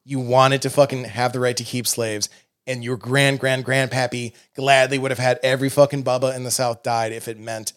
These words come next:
that he got to be Don Johnson and Django Unchained. Like, it's fucking insane.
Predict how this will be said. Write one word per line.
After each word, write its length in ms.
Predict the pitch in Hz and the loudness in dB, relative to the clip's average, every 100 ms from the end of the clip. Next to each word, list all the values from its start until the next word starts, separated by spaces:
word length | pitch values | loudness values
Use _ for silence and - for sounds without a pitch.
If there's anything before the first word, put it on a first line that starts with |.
| _ | _
that 180 | - 101 | -12 -12
he 180 | - 123 | -10 -6
got 220 | 117 113 | -4 -4
to 180 | 117 110 _ _ | -4 -10 _ _
be 380 | 113 107 104 - _ - | -10 -10 -10 -16 _ -4
Don 240 | 123 110 | -2 -2
Johnson 380 | 107 107 101 104 | -2 -2 -2 -6
and 120 | 95 | -8
Django 340 | 101 107 101 95 | -8 -10 -10 -10
Unchained. 360 | 95 - - - | -10 -12 -16 -18
Like, 160 | - - | -16 -16
it's 220 | - - | -20 -18
fucking 240 | 101 92 | -18 -16
insane. 240 | 104 - | -18 -20